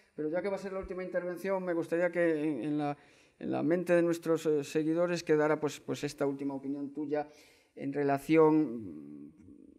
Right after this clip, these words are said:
hemos visto la historia y, y los que lean el libro, los que leeremos el libro, eh, la, la leeremos con detalle,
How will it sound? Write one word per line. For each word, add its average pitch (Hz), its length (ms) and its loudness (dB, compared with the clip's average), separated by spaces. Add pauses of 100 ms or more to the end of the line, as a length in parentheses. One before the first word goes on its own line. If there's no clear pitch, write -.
(100)
hemos 147 340 -4
visto 143 260 -4
la 135 100 -2
historia 160 600 4
y, 143 80 -2
y 135 480 -4
los 135 180 -6
que 139 100 -4
lean 147 280 2
el 143 80 0
libro, 143 360 2 (120)
los 131 160 -4
que 139 120 2
leeremos 147 760 6
el 147 100 4
libro, 156 360 4 (360)
eh, 143 100 -10
la, 139 240 -6
la 135 160 -8
leeremos 147 400 0
con 156 160 2
detalle, 165 520 4